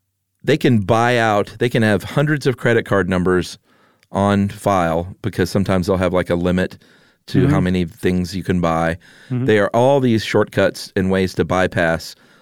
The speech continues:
Speaker 1: all of these safeguards put into effect, including captchas. They will hire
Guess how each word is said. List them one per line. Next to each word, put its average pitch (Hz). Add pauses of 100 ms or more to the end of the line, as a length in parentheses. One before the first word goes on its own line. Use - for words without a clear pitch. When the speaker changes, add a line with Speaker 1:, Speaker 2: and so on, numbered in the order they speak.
(160)
Speaker 1:
all 101
of 92
these 90
safeguards 90
put 90
into 82
effect, 80
including 117 (540)
captchas. 95 (160)
They 95
will 98
hire 101